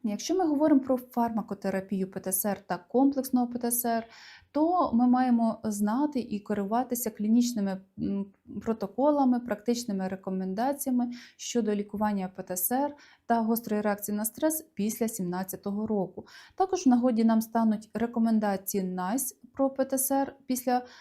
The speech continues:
дві тисячі вісімнадцятого року, австралійських рекомендацій щодо профілактики та лікування гострої реакції на стрес П Т С Р і комплексного П Т С Р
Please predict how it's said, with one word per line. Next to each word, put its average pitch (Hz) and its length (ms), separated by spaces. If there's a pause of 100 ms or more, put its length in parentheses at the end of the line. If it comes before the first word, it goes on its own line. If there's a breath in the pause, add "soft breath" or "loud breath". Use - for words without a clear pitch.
(160 loud breath)
дві 226 160
тисячі 240 380
вісімнадцятого 240 760
року, 233 380
австралійських 254 840
рекомендацій 277 720
щодо 254 300
профілактики 247 720
та 240 160
лікування 226 480
гострої 233 420
реакції 220 420
на 214 80
стрес 214 360
П - 160
Т 190 80
С 196 140
Р 262 220
і 214 80
комплексного 208 580
П - 120
Т 180 100
С - 140
Р 233 140